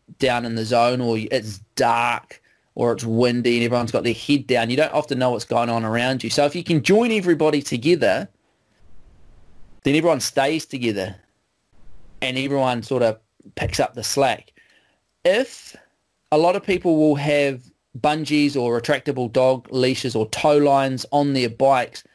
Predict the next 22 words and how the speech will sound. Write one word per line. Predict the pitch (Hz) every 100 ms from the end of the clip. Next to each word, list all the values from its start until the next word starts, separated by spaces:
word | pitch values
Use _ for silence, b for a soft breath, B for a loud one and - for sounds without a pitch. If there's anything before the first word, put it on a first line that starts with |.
| b
and | - 127
they'll | 127
have | 117 175
it | 175
on | 147
the | 123
strongest | - - 170 180 170 156
cyclist | - 143 123 131 123 -
bike | 120 123 117 - b b
with | 127 113
the | 135
idea | 139 131 131 131
that | 123 113 127
they're | 143 151
gonna | 147 135
tow | - 123 123
the | 113
weaker | 113 131 131
members | 120 123 113 113
of | 110 95
the | -
team | - 160 104